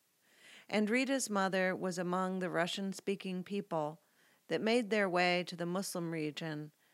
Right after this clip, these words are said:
that had been colonized by the Russians. Rita tells us of the power of the population of evacuees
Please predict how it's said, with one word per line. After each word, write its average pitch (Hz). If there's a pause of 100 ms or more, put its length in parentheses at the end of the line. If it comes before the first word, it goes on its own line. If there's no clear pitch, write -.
(140)
that 139
had 180
been 170
colonized 165
by 156
the 151
Russians. 160 (1700)
Rita 226
tells 208
us 196
of 175
the 185
power 196
of 170
the 185
population 175
of 160
evacuees 160